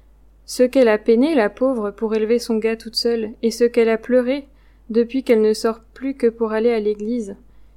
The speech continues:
il n'y a que le bon Dieu qui le sait. » « C'est encore vrai, » dirent les autres.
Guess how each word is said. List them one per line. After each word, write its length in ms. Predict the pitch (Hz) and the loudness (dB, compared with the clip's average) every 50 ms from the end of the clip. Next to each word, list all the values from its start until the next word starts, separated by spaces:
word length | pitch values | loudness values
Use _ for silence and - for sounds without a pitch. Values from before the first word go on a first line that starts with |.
| - - - | -14 -4 0
il 100 | 226 226 | 4 4
n'y 120 | 226 226 | 6 4
a 40 | 226 | 4
que 140 | 226 - 277 | 4 2 2
le 160 | 262 254 226 | 4 4 4
bon 140 | 214 220 220 | 4 2 2
Dieu 180 | 220 226 262 | 2 2 0
qui 180 | 254 - - 220 | 0 -2 -4 -4
le 140 | 208 220 226 | -2 -2 -2
sait. » « 280 | 226 - 202 190 - - - - - - - - - - - _ - | -4 -6 -8 -8 -10 -14 -20 -20 -20 -20 -20 -20 -20 -20 -20 _ -2
C'est 260 | - 240 233 233 214 | 2 2 4 4 2
encore 300 | 202 196 - 233 247 247 | -2 -2 0 -2 -2 -2
vrai, » 280 | 233 226 214 196 185 - - | -2 -2 -4 -4 -6 -8 -16
dirent 280 | 214 196 214 208 196 202 | -14 -10 -8 -8 -6 -4
les 200 | 202 202 185 190 | -6 -6 -6 -8
autres. 300 | 190 190 - - - | -12 -16 -18 -20 -20